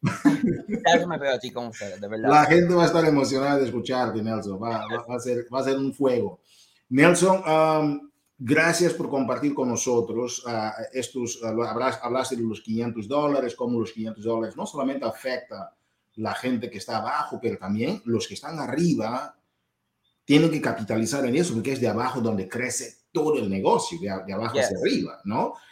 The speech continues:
Speaker 2: Y me encantó eso y, y los pasos que tú mencionaste de, de cómo usar el Superblock, los,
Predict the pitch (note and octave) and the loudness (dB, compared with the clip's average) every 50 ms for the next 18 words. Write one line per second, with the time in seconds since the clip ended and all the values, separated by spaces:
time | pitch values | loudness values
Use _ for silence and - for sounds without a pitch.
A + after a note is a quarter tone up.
0 | - _ _ _ _ _ - B2 C3 C3+ C3 A#2+ B2+ C3+ B2 A#2+ - E3 F#3 F#3+ | -20 _ _ _ _ _ -2 2 4 4 4 4 4 2 2 4 4 4 4 4
1 | G3 F#3 - - D#3 D#3 D#3 D3 C#3+ C3+ C3+ C3+ C3+ C3+ C3 B2+ C3 A#2+ - - | 4 4 4 4 4 4 4 4 6 4 4 4 4 4 4 4 4 4 2 -2
2 | - - D#3+ F3 F3 D3 - - C#3 A#2 - C3+ A2+ C3 C#3 B2+ A#2 A2 - A#2+ | -4 -4 -2 0 0 0 0 -2 -2 -2 -2 -2 0 0 0 0 0 -2 -2 -2
3 | A2+ A2+ B2+ C3+ C#3 C#3 C#3 - C3+ B2 B2 A#2+ A2+ A2 G#2+ G2+ G#2+ A2 A2+ A2+ | -2 0 0 0 0 -2 -2 -2 -2 0 0 0 0 -2 -4 -6 -6 -6 -6 -2
4 | A#2+ B2+ B2+ B2+ A#2 A2+ - B2+ A#2 A2+ A2 G2+ - - A#2 - G2 F#2 F#2 C3 | -2 0 2 2 0 0 0 -2 -2 -2 -2 -2 -4 -6 -6 -6 -6 -4 -2 -2
5 | C#3+ D3 D3 C#3+ C#3+ A#2 A2 G2 | 0 2 0 0 0 0 -2 -2